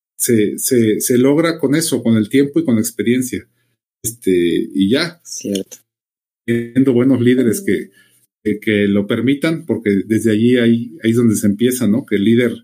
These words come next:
Speaker 1: tenga la
Speaker 2: Ese es
Speaker 1: madurez
Speaker 2: el tema,
Speaker 1: emocional
Speaker 2: sí.
Speaker 1: para decir, para decir, este, voy a permitir que otra persona más me dirija y, y voy a estar dentro con la confianza de que, de que no por eso voy a perder nada, sino al contrario, voy a ganar más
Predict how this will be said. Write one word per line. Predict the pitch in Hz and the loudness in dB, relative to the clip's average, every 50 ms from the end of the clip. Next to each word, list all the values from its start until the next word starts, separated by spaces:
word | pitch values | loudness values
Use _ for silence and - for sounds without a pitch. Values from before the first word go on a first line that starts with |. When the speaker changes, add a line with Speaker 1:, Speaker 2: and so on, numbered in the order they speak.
| _ _ _ _ _ _ _ _ _ - | _ _ _ _ _ _ _ _ _ 0
Speaker 1:
tenga | 120 120 127 120 | 0 2 2 2
la | 117 110 | 2 2
Speaker 2:
Ese | 104 104 | 2 0
es | 104 101 | 0 0
Speaker 1:
madurez | 104 107 117 120 - | 0 0 0 0 0
Speaker 2:
el | 131 | 0
tema, | 117 110 104 | 0 0 -2
Speaker 1:
emocional | 101 95 107 113 113 120 | -4 -2 0 0 0 0
Speaker 2:
sí. | 120 | -2
Speaker 1:
para | - 117 107 107 104 | -4 -6 -4 -4 -4
decir, | - - - - 110 110 - | -4 -6 -2 -2 -2 -2 0
para | - 117 117 113 | 0 0 0 2
decir, | 110 110 110 - 135 139 131 123 - _ _ - _ _ _ _ | 2 0 0 2 2 2 2 0 -4 _ _ -20 _ _ _ _
este, | - 107 101 - - - 101 98 98 101 98 101 - - _ | -4 -2 -2 -2 0 0 0 2 2 0 0 -2 -6 -8 _
voy | 127 120 127 139 139 | -6 0 2 2 2
a | 139 135 - | 2 0 -2
permitir | 131 117 110 110 107 - 131 131 123 123 | -4 -4 -2 -2 -2 0 0 -2 -2 0
que | 135 | -2
otra | 131 131 - 131 123 | -2 0 0 -4 -4
persona | - 127 120 - 127 127 123 | -4 -8 -6 0 0 2 2
más | 123 123 117 120 | 2 0 -2 -2
me | - 117 | -2 0
dirija | 107 104 107 120 127 127 - 139 127 | 2 2 2 2 0 0 -2 -2 0
y, | 110 101 104 95 | 2 2 0 0
y | 104 107 | 0 0
voy | 104 113 120 131 | 2 2 2 2
a | |
estar | 123 - - 123 120 120 | 2 0 -2 -4 -2 0
dentro | 123 120 113 117 117 110 104 101 | 0 0 0 -2 -2 -4 -4 -4
con | - - 117 117 | -2 0 2 2
la | 107 110 | 2 0
confianza | - 120 117 117 - 127 131 127 - 139 | -2 -2 -2 -2 0 -2 -2 -2 -2 0
de | 120 113 107 - | -2 -2 -2 -2
que, | - 104 98 95 - _ _ - - - _ _ - - | -4 -4 -4 -4 -6 _ _ -20 -20 -20 _ _ -8 -6
de | 123 | -4
que | 117 135 120 | -2 0 2
no | 120 135 123 123 | 2 2 2 2
por | - 135 123 | 0 0 2
eso | 131 135 - 135 120 | 2 0 0 0 0
voy | 123 131 139 | 2 2 2
a | 131 127 - | 2 0 -2
perder | 117 107 107 107 120 120 120 | -4 -4 -2 -2 -2 -2 0
nada, | 131 127 127 127 131 120 | 0 0 2 2 0 0
sino | - 117 117 | 2 2 2
al | 120 120 | 2 2
contrario, | 120 - 117 113 113 120 120 120 117 | 0 -2 -2 0 2 2 4 4 4
voy | 113 117 120 | 4 2 0
a | 113 | 0
ganar | 107 101 104 107 113 110 | -2 -2 -4 -2 -4 -4
más | 104 104 117 135 - - - - | -4 -4 -4 -4 -6 -10 -16 -18